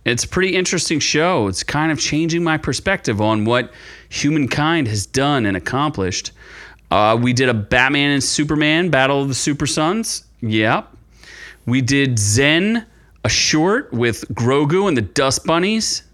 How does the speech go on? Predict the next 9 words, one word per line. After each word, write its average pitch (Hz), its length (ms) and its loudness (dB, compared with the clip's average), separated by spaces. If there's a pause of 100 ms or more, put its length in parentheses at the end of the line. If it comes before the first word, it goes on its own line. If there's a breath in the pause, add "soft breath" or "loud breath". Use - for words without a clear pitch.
(120)
Disney 107 360 0
Plus. 143 600 -4 (360 soft breath)
Something 117 520 0
no 131 140 2
one 131 200 2
knows 131 220 0
about 147 240 0
from 113 180 -4
Studio 113 400 0